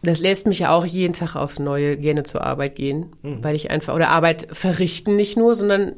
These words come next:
Speaker 1: es gerne zu tun und zu machen. Aber auch sehr viel drüber vor nachzudenken,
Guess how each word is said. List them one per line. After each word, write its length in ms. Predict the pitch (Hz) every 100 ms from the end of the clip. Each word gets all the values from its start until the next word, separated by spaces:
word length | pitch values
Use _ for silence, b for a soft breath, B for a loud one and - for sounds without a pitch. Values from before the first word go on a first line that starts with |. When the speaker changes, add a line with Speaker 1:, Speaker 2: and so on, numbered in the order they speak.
| - -
Speaker 1:
es 160 | 170 156
gerne 280 | 190 285 240
zu 140 | -
tun 500 | - - 285 220 233 339
und 140 | 185 -
zu 100 | 185
machen. 320 | 190 - 135 - -
Aber 180 | 170 185
auch 80 | 180
sehr 160 | 202 226
viel 320 | 240 220 220
drüber 240 | 214 202 214
vor 180 | 233 247
nachzudenken, 1040 | 311 370 - 180 156 156 156 202 294 156